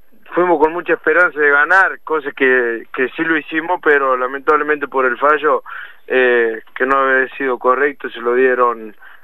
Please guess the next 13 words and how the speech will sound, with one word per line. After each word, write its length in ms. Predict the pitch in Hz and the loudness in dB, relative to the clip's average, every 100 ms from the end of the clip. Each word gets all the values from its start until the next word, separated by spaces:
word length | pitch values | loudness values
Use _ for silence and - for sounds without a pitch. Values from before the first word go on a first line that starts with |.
| - | -18
como 280 | - 127 127 | -10 -2 2
ganador 520 | 127 127 131 143 147 | 2 4 4 4 2
a, 640 | 135 127 120 117 113 104 107 | 2 2 0 -2 -6 -12 -8
al 160 | 123 123 | -4 -4
chileno, 420 | 135 139 156 165 | -4 0 0 0
así 220 | 151 143 | -2 -4
que 80 | 123 | 2
bueno. 260 | 156 170 135 - - - - - - - | 4 4 0 -14 -20 -20 -20 -20 -20 -4
Pero 480 | 160 165 160 156 160 | 0 2 2 2 2
en 80 | 190 | -2
eso, 1200 | 196 190 175 170 160 160 151 147 143 139 135 139 139 | -4 0 2 2 2 2 2 2 2 2 2 2 4
eh, 180 | 135 131 | 2 -2
mi, 840 | 139 147 139 135 131 123 120 120 | -6 -2 -2 -2 -4 -6 -10 -12